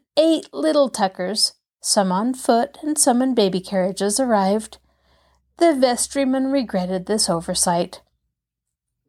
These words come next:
They could see at a glance that the tiny cottage could never hold them all. "We'll just have to build a rectory on the other lot,"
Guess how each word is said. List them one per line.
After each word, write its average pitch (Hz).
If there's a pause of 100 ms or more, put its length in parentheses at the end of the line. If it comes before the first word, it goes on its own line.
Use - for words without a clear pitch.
(460)
They 233
could 214
see 220
at 208
a 233
glance 190
that -
the 330
tiny 220
cottage 185
could -
never 190
hold 180
them 185
all. 185 (760)
"We'll 214
just 220
have -
to 359
build 226
a 330
rectory 185
on 233
the 202
other 254
lot," 170